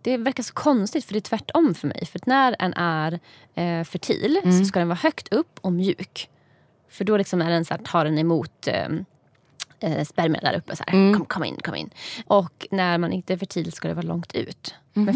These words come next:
Speaker 2: Mhm.
Speaker 1: mig så har det varit tvärtom. Så jag bara, "Men det här, och då har jag liksom börjat tvivla på, ska jag ha ägglossning nu eller inte?" För att det har varit tvärtom.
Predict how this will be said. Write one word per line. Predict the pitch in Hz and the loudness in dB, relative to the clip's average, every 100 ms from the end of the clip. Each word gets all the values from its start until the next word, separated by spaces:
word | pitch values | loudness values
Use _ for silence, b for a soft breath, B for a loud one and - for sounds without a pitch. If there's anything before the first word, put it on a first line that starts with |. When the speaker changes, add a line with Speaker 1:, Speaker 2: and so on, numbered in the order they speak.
| 311 | 4
Speaker 2:
Mhm. | |
Speaker 1:
mig | 311 392 | 4 4
så | - 202 | 2 0
har | |
det | 170 | 0
varit | 175 | -2
tvärtom. | - 185 - 208 | -4 -2 0 0
Så | 202 | 0
jag | 190 | -2
bara, | 156 B B B | -4 B B B
"Men | 220 | -4
det | 208 | 0
här, | 269 339 - 185 - - - | 4 4 2 -6 -12 -8 -4
och | 202 | 0
då | 202 | 2
har | |
jag | 285 | 2
liksom | 247 190 | 2 0
börjat | 180 - | 0 0
tvivla | 196 180 202 302 | 0 2 2 2
på, | - | 0
ska | 156 151 | -2 0
jag | 233 | 4
ha | 330 | 4
ägglossning | 208 175 160 151 147 147 | 4 2 -2 -2 -4 -2
nu | 139 | -2
eller | 147 135 | -2 -2
inte?" | 156 - | -4 -6
För | - | -6
att | - | -6
det | - | -6
har | |
varit | - - | -6 -8
tvärtom. | - - - | -8 -6 -6